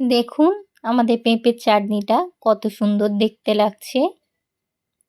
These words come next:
আমাদের পেঁপের চাটনি রেডি। দেখতে যেমন লোভনীয়, খেতেও অসাধারণ লাগবে। আপনারা বাড়িতে এইভাবে বানিয়ে খেয়ে আমাদের জানাবেন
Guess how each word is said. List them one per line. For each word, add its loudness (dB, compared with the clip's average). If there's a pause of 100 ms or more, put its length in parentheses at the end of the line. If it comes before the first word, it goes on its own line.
(2000)
আমাদের 2 (180)
পেঁপের 0
চাটনি 2
রেডি। 2 (600)
দেখতে 0
যেমন 2 (140)
লোভনীয়, 4 (200)
খেতেও 0 (200)
অসাধারণ 2
লাগবে। 0 (840)
আপনারা 0
বাড়িতে 0 (240)
এইভাবে 4
বানিয়ে 2 (600)
খেয়ে 2
আমাদের 2
জানাবেন 2